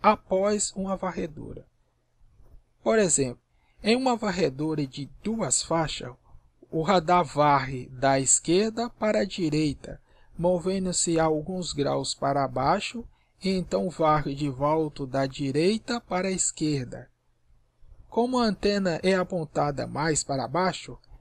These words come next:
a segunda varredura olha para a área de espaço distinta da primeira varredura. As varreduras de duas faixas e de quatro faixas são feitas de forma a se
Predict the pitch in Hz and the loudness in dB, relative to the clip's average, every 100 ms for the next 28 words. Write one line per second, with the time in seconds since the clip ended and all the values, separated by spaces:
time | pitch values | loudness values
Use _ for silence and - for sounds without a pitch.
0 | _ _ - 170 165 202 185 214 233 208 | _ _ -2 2 4 4 0 -2 -2 0
1 | 185 185 175 139 143 139 - 147 147 147 | 0 -2 -2 -2 -2 -2 -2 -2 0 2
2 | 135 127 - 139 139 139 165 147 170 190 | 0 -2 -2 0 2 2 2 2 2 2
3 | 170 147 135 156 143 - - 156 147 - | 2 2 0 0 2 0 0 0 0 -2
4 | 139 139 170 - - - 262 240 180 151 | -4 -4 -4 -4 -6 -4 -4 -2 0 2
5 | 147 151 170 160 170 196 190 196 185 214 | 2 0 -2 -4 -2 -2 -2 -2 -4 -6
6 | 175 147 131 - - _ _ _ _ _ | -6 -6 -6 -10 -18 _ _ _ _ _
7 | - _ _ _ _ _ - 208 220 233 | -20 _ _ _ _ _ 2 4 4 4
8 | 262 226 208 151 180 185 165 143 143 139 | 2 2 0 0 0 2 2 0 -4 -4
9 | 131 196 226 185 - 156 147 139 - 143 | -4 -2 0 0 0 0 -2 -2 -4 -6
10 | 135 135 - 165 165 - 131 - 160 156 | -4 -8 -2 0 0 -4 -12 -4 0 0
11 | 147 - - 180 180 - 190 196 - 180 | -2 -4 -2 -2 -2 0 2 2 0 -4
12 | 156 160 156 - 180 185 180 160 151 151 | -4 -4 -6 -4 -2 -2 -2 -2 -4 -2
13 | - 165 143 | -2 0 -2